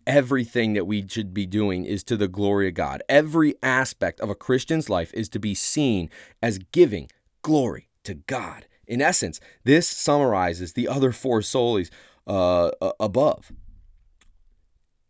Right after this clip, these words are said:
It also steamed, steamed, jeez, it also stemmed from the Reformers' opposition to what they perceived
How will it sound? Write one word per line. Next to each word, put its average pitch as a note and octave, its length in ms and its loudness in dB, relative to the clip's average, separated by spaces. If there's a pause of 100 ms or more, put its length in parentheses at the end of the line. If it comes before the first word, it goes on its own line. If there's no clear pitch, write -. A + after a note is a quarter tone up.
(180)
It C3 160 4
also C#3+ 400 2
steamed, A#2 720 0 (500)
steamed, C#2 600 -14 (120)
jeez, - 400 -10
it B2+ 60 -2
also D3 300 4
stemmed A2+ 720 0 (260)
from B2 180 4
the A2 80 4
Reformers' C3 720 2
opposition G#2 680 -2
to G#2+ 160 -6
what G2+ 340 0
they A2 160 2
perceived G2 640 -4